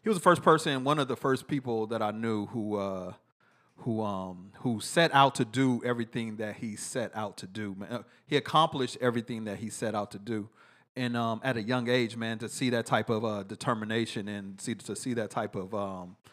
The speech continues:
to see him be motivated in that way, man, is, was very inspiring to someone like me, man, because, like I said, everything he said he wanted, he was gonna do, he did it, man. So, um, that was, like, one of the things, like, one, one of the, one of the reasons why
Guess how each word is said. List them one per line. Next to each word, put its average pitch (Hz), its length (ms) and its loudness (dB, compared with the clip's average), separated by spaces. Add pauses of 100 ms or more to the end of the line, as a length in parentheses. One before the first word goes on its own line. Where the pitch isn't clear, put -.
(200)
to - 100 -4
see 135 160 0
him 127 160 0
be 113 120 -2
motivated 117 720 4
in 110 100 -6
that 101 180 -6
way, 123 200 4
man, 107 220 -4
is, 98 180 -10
was 110 160 -4
very 120 360 2
inspiring 110 800 -2 (440)
to 131 120 0
someone 110 380 -4
like 101 160 -6
me, 120 200 -2
man, 107 220 -8
because, 107 420 -8 (340)
like 113 100 -4
I - 40 -2
said, 131 140 4
everything 123 300 4
he 113 60 -2
said 120 180 2
he 120 60 2
wanted, 110 300 -4
he 110 140 -2
was 107 140 -4
gonna 104 200 -6
do, 113 200 0
he 101 160 -6
did 104 280 -2
it, 95 140 -6
man. 101 240 -8
So, 101 440 -4 (420)
um, 101 640 -6
that 143 80 2
was, 165 100 6
like, 147 140 8
one 131 160 2
of 117 80 -2
the 117 80 -2
things, 139 280 -4
like, 110 200 -2
one, 123 160 -2
one 127 260 2
of 135 120 4
the, 110 200 0 (1200)
one 135 200 0
of 151 100 8
the 135 80 8
reasons 127 500 2
why 117 640 0